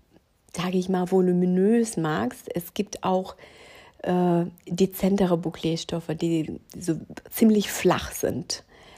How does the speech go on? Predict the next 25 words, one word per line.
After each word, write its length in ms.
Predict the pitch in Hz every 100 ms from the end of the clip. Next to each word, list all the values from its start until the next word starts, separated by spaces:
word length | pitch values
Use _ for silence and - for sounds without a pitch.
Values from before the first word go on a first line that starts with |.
| - - -
Ähm, 640 | 170 170 170 170 170 - -
das 280 | - 175 -
sieht 280 | - 196 -
auch 180 | 202 214
sehr 260 | - 180
gut 300 | 185 196 -
aus, 280 | - 101 214
das 200 | - 175
ist 140 | 165 -
sehr 200 | 180 175
schick 340 | - 233 -
und 120 | 185
das 200 | 180 180
ist 120 | -
dann 100 | 165
vielleicht 280 | 170 180 175
etwas 340 | - - 165 -
weniger 300 | 180 170 165
trendy, 360 | - 196 190
sondern 300 | 185 165 175
etwas 300 | 170 - 175
klassischer. 720 | - - 196 - - - - - _ - - -
Sieht 320 | - - 185 -
super 360 | 190 196 -
aus. 420 | 170 160 196 -